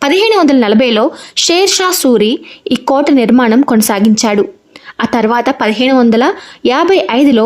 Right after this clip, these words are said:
హుమాయూన్ దానిని పూర్తి చేశాడు. దేశానికి స్వతంత్రం వచ్చిన తర్వాత ఇంద్రప్రస్థ అన్వేషణలో ఢిల్లీలోని పురాణ కిల్లాను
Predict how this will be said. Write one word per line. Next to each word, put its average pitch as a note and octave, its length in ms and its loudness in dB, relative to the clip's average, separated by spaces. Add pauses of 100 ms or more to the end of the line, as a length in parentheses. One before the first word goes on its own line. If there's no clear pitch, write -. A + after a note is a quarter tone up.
హుమాయూన్ C#4 560 2
దానిని G#3+ 260 0
పూర్తి A3+ 420 -4
చేశాడు. G#3+ 380 0 (460)
దేశానికి A#3 520 0
స్వతంత్రం A#3+ 480 2
వచ్చిన A3 260 0
తర్వాత A3+ 580 -2 (300)
ఇంద్రప్రస్థ F4 640 0 (180)
అన్వేషణలో A3+ 680 2
ఢిల్లీలోని A3+ 640 2
పురాణ D4+ 400 2
కిల్లాను G#3+ 500 0